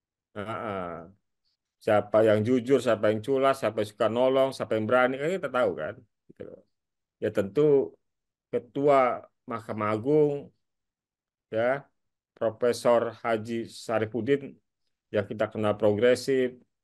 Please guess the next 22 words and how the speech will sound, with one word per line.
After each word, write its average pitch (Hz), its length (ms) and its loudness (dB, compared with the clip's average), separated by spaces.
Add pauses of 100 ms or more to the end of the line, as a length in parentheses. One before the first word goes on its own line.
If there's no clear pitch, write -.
(300)
religius, 113 560 0
dan 101 160 -2
alim 110 400 -2
ini 185 320 -6 (1800)
punya 175 240 2
pengetahuan 147 360 2
soal 131 200 4
itu 127 80 -2 (120)
juga. 139 360 -2
Siapa 139 720 0
dia 127 240 -2
terakhir 117 400 0
agung 113 360 -4
ini 151 240 0 (360)
yang 123 360 2
putih, 175 480 -4 (320)
tidak 143 240 2
abu-abu, 127 400 2
tidak 104 280 -6
hitam. 107 200 -6 (240)
Gitu 92 320 -6
loh. 69 160 -14